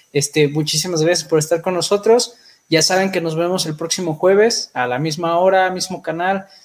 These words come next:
Este, nos pueden encontrar, ya saben, Pulse en el, en Facebook, en Pulse, en Scouts al Aire también nos pueden encontrar,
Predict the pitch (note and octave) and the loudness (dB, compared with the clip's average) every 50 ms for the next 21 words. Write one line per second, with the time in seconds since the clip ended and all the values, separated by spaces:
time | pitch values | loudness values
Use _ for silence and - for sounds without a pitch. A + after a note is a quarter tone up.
0 | _ _ - C#3+ C#3+ - - - C#3+ C#3+ C#3+ D#3 D3 D3+ - G#3 G#3 G3+ F#3 F3 | _ _ -6 -4 -4 -4 -4 -2 -2 -2 0 -2 -2 2 4 4 4 4 2 0
1 | E3 D3+ D#3 D#3 D#3 D3+ F3 F#3+ G#3+ G#3 F#3 E3+ D#3+ - E3+ E3+ F3 F3+ F3+ F3 | -4 -2 -2 -2 0 2 2 2 2 2 0 0 -2 0 0 0 0 -2 -2 -6
2 | - E3 E3 F3 D#3+ - - - - - _ _ _ - D3 C#3+ D3 D3+ C#3+ C#3+ | -4 -4 -4 -2 -2 -2 -4 -6 -10 -20 _ _ _ -6 -2 0 0 0 -2 -2
3 | - F3 D3+ D3 D3 D3 D3 D3 - E3+ F3+ F3+ F#3 G3 F#3+ - D#3 D#3 D3+ - | -4 -4 -2 -2 -2 -2 -2 0 2 2 2 2 0 -4 -4 -2 -4 -4 0 2
4 | F#3 G#3+ A#3 A#3+ A3+ - A#3 F#3 D#3 D#3 D3+ D3 - - D#3+ E3 D#3 D#3+ D3 D#3 | 4 4 4 4 2 -2 -4 -2 -2 -2 -2 -2 0 0 0 0 0 0 0 2
5 | E3 F3+ F#3+ G3+ G3 - F3+ F3+ F#3 F#3+ F#3+ F#3 - - - F3+ F3+ F3+ F3 E3 | 2 2 2 0 -2 -4 -6 -6 -4 -4 -4 -6 -6 -2 -2 0 0 -2 -4 -6
6 | D#3 E3+ E3 E3 F#3+ G#3 A#3 - | -6 -6 -2 0 2 2 2 0